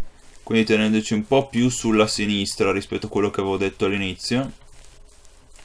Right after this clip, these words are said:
Tipo di qua, ecco. Tipo di qua dove c'è, ma mettiamo già un'indicazione. Facciamo così. Ok? Di qua poi si va in là.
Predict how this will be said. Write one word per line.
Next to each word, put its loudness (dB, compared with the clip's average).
Tipo 2
di -6
qua, 0
ecco. -4
Tipo -4
di -2
qua 2
dove 0
c'è, 2
ma 2
mettiamo 4
già 6
un'indicazione. -2
Facciamo -2
così. -10
Ok? 2
Di -2
qua 6
poi 2
si -2
va 6
in 0
là. -2